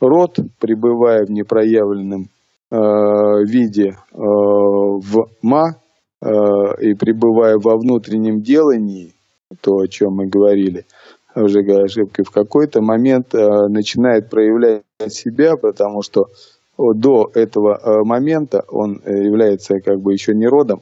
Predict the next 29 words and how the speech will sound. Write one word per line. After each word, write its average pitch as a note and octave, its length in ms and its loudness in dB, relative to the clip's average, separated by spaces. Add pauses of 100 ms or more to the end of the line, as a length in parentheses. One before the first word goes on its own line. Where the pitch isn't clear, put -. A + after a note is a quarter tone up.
а A2 160 0
зародом, G#2 720 -2
который G2 440 -2
может G2 380 -2
стать G#2 380 -2 (100)
родом. G2 440 -2 (920)
То G2+ 80 -4
есть F#2+ 160 -4
он D3+ 160 2
еще A2 260 0
является A2 580 2
зерном, C#3+ 640 -2
то, A#2+ 180 0
которое G#2+ 440 0
должно G#2 840 -2
себя G#2 200 0
проявиться, G2+ 480 0
при G2 180 -6
том, A#2+ 240 0
что, A2 240 -2 (480)
э, G#2+ 260 2
как A2+ 200 -2
вы G#2+ 100 -4
понимаете, A2 540 -2
что A2+ 220 -2
если G#2+ 220 -2
мы G#2+ 140 -2
бросим, A2 460 -2 (1080)
э, G2 520 2